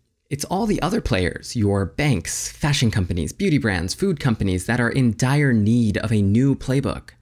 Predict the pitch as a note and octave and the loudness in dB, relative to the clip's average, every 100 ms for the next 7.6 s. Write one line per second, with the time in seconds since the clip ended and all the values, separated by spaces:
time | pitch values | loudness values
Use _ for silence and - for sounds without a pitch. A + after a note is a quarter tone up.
0 | _ _ _ - B2 G#2+ B2+ C#3+ C3+ A#2+ | _ _ _ -6 -4 0 0 2 2 2
1 | G#2 G#2 G#2+ - F2 F2 G#2+ A2 - C3 | 2 2 0 0 -2 -2 -2 0 0 0
2 | D3 C#3 G2+ D#2 - G2 - - B2 B2+ | 0 0 -2 -6 -8 -8 -4 -2 -2 -2
3 | G#2 G2+ G2 - D#2+ - - C3 C#3 A2+ | -4 -4 -4 -2 -4 -4 -6 -2 -2 0
4 | G2 F2 A#1+ G#1+ - - - - - A2+ | -2 -4 -6 -10 -12 -16 -18 -14 -2 0
5 | G#2+ D3+ E3 D#3+ A#2 D#3 A#2+ E2+ - - | 2 2 2 2 2 2 0 -2 -6 -4
6 | A#2 A2 - - D#3+ D3 A#2+ G2+ G2 G2+ | -2 -2 -2 -4 -2 0 0 -2 0 0
7 | G#2+ - F2 - - | 0 -2 -6 -6 -10